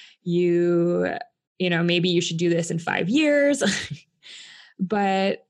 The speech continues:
what I decided, I let the courage, I let the, like, belief in my message, I let that drive it. And so I said, "Okay, well, I'm gonna apply." And so I applied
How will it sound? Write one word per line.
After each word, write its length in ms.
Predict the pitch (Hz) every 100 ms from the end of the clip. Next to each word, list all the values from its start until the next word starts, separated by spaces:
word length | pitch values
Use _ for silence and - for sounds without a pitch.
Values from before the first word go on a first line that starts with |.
| _ _ _ _
what 340 | 208 196 202
I 180 | 208 208
decided, 580 | 202 202 185 170 175 180
I 100 | 180
let 220 | 180 -
the 100 | 190
courage, 560 | 190 - 185 175 185 185
I 80 |
let 300 | 180 180 -
the, 160 | - 180
like, 240 | 175 170 - _ _ -
belief 320 | 190 196 202
in 120 | 190
my 160 | 185 180
message, 580 | 175 - 180 190 240 233
I 80 | 190
let 240 | 185 175
that 180 | 170 -
drive 340 | 180 175 175 175
it. 320 | 175 196 202 -
And 420 | 190 180 175 180
so 100 | 185
I 100 | 175
said, 280 | 175 175 180
"Okay, 200 | 220 254
well, 160 | 220 -
I'm 160 | 190
gonna 240 | 196 208 -
apply." 460 | - 359 330 202 196 _ _ _ _ _ _ _ _ _ _ -
And 120 | 202
so 100 | 208
I 40 | 240
applied 520 | 277 269 202 190